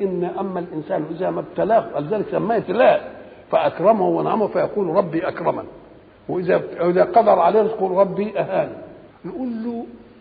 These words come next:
الممنوع هنا إن أنت خدت المال دليل الإكرام، دي اللي مش صح، وخدت الفقر دليل الإهانة، ودي مش صح.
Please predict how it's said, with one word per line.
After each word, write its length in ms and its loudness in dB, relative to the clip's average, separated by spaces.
الممنوع 580 0
هنا 420 -2
إن 200 -4
أنت 240 -2
خدت 400 -4
المال 440 2
دليل 260 0
الإكرام، 520 -8
دي 100 -4
اللي 160 -2
مش 100 -6
صح، 260 -2
وخدت 480 2
الفقر 540 2
دليل 360 2
الإهانة، 600 0
ودي 200 0
مش 120 -2
صح. 300 -6